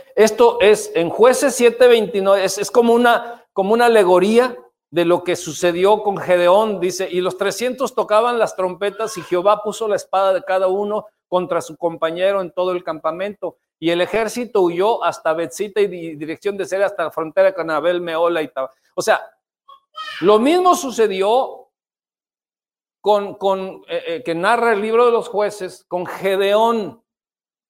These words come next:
Si usted conoce la historia de Gedeón, dice que ellos no tuvieron que pelear nada. ¿Por qué? Porque venían los madianitas sobre un pueblo que estaba progresando y en paz,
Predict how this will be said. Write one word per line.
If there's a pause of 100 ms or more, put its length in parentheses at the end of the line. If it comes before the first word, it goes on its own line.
(180)
Si
usted
conoce
la
historia
de
Gedeón, (380)
dice
que (440)
ellos
no
tuvieron
que
pelear
nada. (260)
¿Por
qué? (320)
Porque
venían
los
madianitas (360)
sobre
un
pueblo
que
estaba
progresando
y
en
paz,